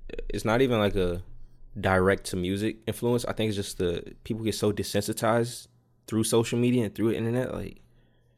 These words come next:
you just see the craziest shit on social media. Like, you could s-, literally probably just wake up and just, like, P N B Rock, when he got murdered, like, you could see that. <laughs> You could see him laying on the floor dead.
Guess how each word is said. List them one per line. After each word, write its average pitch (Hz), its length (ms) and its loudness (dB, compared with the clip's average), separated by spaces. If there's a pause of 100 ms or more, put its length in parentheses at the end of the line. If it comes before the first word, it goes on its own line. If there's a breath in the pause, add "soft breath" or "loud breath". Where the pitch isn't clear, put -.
(1000)
you 139 100 -2
just 143 140 0
see 160 100 4
the 131 100 4
craziest 123 680 -2
shit 135 220 -2
on 95 160 -2
social 107 320 -2
media. 107 180 -4
Like, 95 180 -4
you 120 80 -8
could 127 100 0
s-, - 180 -4
literally 113 300 4
probably 113 420 -2
just 104 220 -2
wake 104 260 0
up 113 140 0
and 98 120 -2
just, 92 340 -6 (120)
like, 104 180 -6
P 170 140 4
N 147 80 4
B 135 80 2
Rock, 131 260 4
when 107 120 0
he 139 80 2
got 117 160 6
murdered, 110 420 2
like, 73 240 -4 (380 soft breath)
you 117 100 -4
could 139 140 4
see 165 240 6
that. 98 400 4
<laughs> - 40 -18
You 127 160 4
could 117 120 4
see 156 180 2
him 107 220 2
laying 120 260 4
on 113 100 2
the 104 60 0
floor 107 300 0
dead. 95 360 2